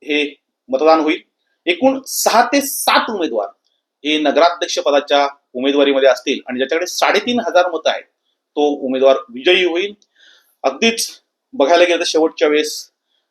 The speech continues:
जिथे युती होईल सांगितलं जात होतं, ती महायुती फिसकटलेली आहे. म्हणजे महायुतीचे तिन्ही जे घटक पक्ष आहेत,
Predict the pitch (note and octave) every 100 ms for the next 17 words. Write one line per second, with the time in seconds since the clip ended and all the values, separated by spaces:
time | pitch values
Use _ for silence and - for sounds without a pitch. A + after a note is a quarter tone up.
0 | _ _ _ A#2+ D3+ C#3 C#3+ F3 F3 E3+
1 | B3 A#3+ F3+ E3 E3 C#3 C3 B2 G#2+ _
2 | _ C#3+ C3 D3 C#3+ C#3 D3 - - -
3 | F3 F#3 F3+ F3+ F3+ _ _ _ C#3 C3
4 | C3+ E3 E3 E3+ - E3+ - _ - F3+
5 | B3 B3+ B3 E3 E3 - - - G2